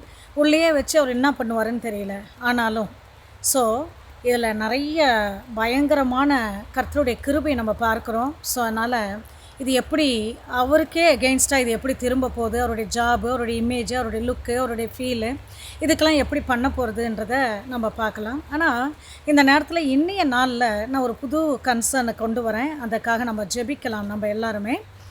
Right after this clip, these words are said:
So, நல்லா தெரிஞ்சுக்குங்க. பாஸ்டர் ஜான் ஜெபராஜ் அவங்களுக்காக கர்த்தர் இந்த பாரத்தை கொடுக்கும் பொழுது, ஒரு ஊழியக்காரர், சரிங்களா, அவருடைய அழைப்பு, அவருடைய மேண்டல், அவருடைய பிரசங்கங்களை நான் கேட்டதில்லை, அவரை பத்தி நான் அதிகமா கேள்விப்பட்டதில்லை.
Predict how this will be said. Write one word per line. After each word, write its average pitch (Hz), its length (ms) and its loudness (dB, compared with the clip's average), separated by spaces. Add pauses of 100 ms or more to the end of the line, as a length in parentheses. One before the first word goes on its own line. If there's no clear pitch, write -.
(340)
So, 330 540 6
நல்லா 285 340 4
தெரிஞ்சுக்குங்க. 269 640 0
பாஸ்டர் 262 440 0
ஜான் 285 260 2
ஜெபராஜ் 247 460 2
அவங்களுக்காக 233 720 2
கர்த்தர் 285 340 2
இந்த 226 160 2
பாரத்தை 240 400 0
கொடுக்கும் 233 280 -4
பொழுது, 220 460 -2 (380)
ஒரு 320 180 8
ஊழியக்காரர், 285 800 4 (400)
சரிங்களா, 254 220 2
அவருடைய 269 600 6
அழைப்பு, 240 460 2
அவருடைய 254 320 2
மேண்டல், 233 420 0
அவருடைய 254 580 2
பிரசங்கங்களை 254 560 2
நான் 240 160 0
கேட்டதில்லை, 247 440 -2
அவரை 254 280 0
பத்தி 247 220 -6
நான் 247 140 -2
அதிகமா 240 300 -4
கேள்விப்பட்டதில்லை. 240 920 -4